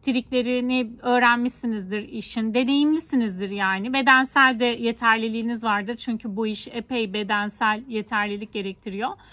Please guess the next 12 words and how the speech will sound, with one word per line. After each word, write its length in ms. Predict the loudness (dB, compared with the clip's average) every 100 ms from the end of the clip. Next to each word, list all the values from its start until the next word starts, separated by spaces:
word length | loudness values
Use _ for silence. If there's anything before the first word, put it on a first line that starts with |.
| -20 -20 -20 -4
Ee, 260 | 2 4 4 6
o 140 | 6
zaman 420 | 6 4 2 4
daha 160 | 4 4
yüksek 460 | 2 -2 -4 -4 -2
bir 160 | -4
ücret 280 | -2 -4 -2
alırsınız. 680 | -2 -2 -4 -6 -8 -8 -18 _ _ _ _ _ _ _ _ -4
Diyelim 360 | 0 0 0 -4
ki 240 | -4 -4
bu 120 | -2 -2
işi 420 | -4 -6 -8